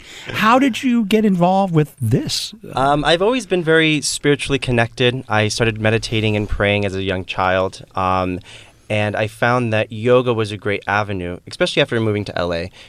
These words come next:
Speaker 2: Yoga was a great avenue to connect the physical with the non-physical. Um, in L A, people seem to be more inclined to that kind of,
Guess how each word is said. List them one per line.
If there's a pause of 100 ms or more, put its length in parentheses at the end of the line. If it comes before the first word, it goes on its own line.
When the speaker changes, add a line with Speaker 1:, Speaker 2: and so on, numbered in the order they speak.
(100)
Speaker 2:
Yoga
was
a
great
avenue
to
connect (280)
the
physical
with
the
non-physical. (340)
Um,
in (100)
L
A, (240)
people
seem
to
be (220)
more
inclined (280)
to
that
kind
of,